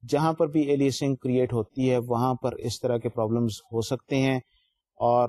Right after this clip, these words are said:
اس چیز کے بارے میں آپ کو بہت محتاط رہنے کی ضرورت ہے، because unexpectedly آپ کی ویلیوز چینج ہو جاتی ہیں ایلیسنگ کی وجہ سے، اور،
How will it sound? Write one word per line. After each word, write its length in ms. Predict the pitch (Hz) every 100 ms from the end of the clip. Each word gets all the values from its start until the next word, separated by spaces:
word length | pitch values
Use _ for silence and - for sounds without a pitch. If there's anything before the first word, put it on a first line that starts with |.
| -
اس 240 | - 160 -
چیز 260 | 156 139
کے 100 | -
بارے 240 | 123 117 117
میں 180 | 117 113
آپ 220 | 117 117
کو 100 | 123
بہت 420 | 117 123 139 139 135
محتاط 480 | 113 110 113 110
رہنے 240 | 117 113 113
کی 100 | 110
ضرورت 280 | 107 107 117
ہے، 40 |
because 680 | 110 110 110 104 - - 151
unexpectedly 1040 | 143 123 - - 143 - 175 147 143 135 131 _ _ _
آپ 220 | 131 127
کی 100 | -
ویلیوز 460 | 117 117 117 131 -
چینج 240 | - 117 107
ہو 140 | 101
جاتی 360 | 104 127 - 143
ہیں 60 | 127
ایلیسنگ 380 | 123 117 135
کی 100 | 120
وجہ 220 | 120 120 120
سے، 180 | 131 120 - _ _
اور، 260 | - 127